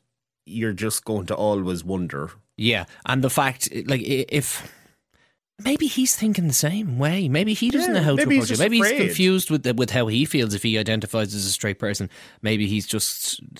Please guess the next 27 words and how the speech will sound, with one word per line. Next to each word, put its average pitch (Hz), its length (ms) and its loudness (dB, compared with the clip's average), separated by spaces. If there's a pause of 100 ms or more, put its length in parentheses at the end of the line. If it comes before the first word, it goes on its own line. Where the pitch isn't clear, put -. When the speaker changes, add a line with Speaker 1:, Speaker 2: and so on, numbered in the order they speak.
(500)
Speaker 2:
panicking 151 440 -2
on 110 100 2
the 98 100 0
inside. 135 300 -2
Speaker 1:
Like, 180 160 -4
if 165 180 -4
you're, 190 400 2
if 147 160 -4
you're 175 180 0
feeling 151 380 -2
like 123 300 -2
he's, 117 880 -4 (360)
he 120 400 -4
may 117 360 0
be 101 160 -2
bi 98 600 -2
or 90 180 -2
he 95 120 -8
may 98 240 -2
be 87 420 -6 (540)
whatever, 101 540 -2 (460)
like, 131 340 -2 (420)
he 143 160 0
probably 101 480 -2
just 98 220 -4
doesn't 98 320 -2
want 98 240 -4